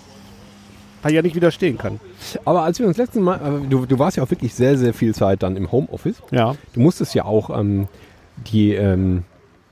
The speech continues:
Speaker 2: so ein bisschen die Kinder betreuen, als
Speaker 1: Mhm.
Speaker 2: die Schule noch nicht wieder kurzzeitig angefangen hatte.
Speaker 1: Mhm.
Speaker 2: Von daher haben wir uns ja auch erst vor kurzem wieder im Studio getroffen.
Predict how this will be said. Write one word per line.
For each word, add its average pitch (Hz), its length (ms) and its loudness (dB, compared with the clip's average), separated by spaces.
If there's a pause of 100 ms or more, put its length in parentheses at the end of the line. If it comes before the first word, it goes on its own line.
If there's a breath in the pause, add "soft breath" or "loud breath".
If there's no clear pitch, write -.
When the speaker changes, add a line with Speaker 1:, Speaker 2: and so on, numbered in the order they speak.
(140)
Speaker 2:
so 101 60 0
ein 98 40 0
bisschen 117 220 0
die 92 60 0
Kinder 185 220 2
betreuen, 87 400 0
als 98 200 -4
Speaker 1:
Mhm. 110 100 -2
Speaker 2:
die 101 120 0
Schule 127 280 -2
noch 85 140 -2
nicht 98 320 -2 (840)
wieder 107 520 2
kurzzeitig 110 580 -2
angefangen 104 340 -2
hatte. 175 160 -8 (120)
Speaker 1:
Mhm. 117 280 -4 (480)
Speaker 2:
Von 139 140 -2
daher 131 220 4
haben 147 140 2
wir 147 100 4
uns 139 120 2
ja 127 100 -2
auch 131 120 0
erst 127 220 -4
vor 127 100 -8
kurzem 185 420 0 (520 loud breath)
wieder 160 220 4
im 143 100 -2
Studio 175 320 0
getroffen. 117 340 -4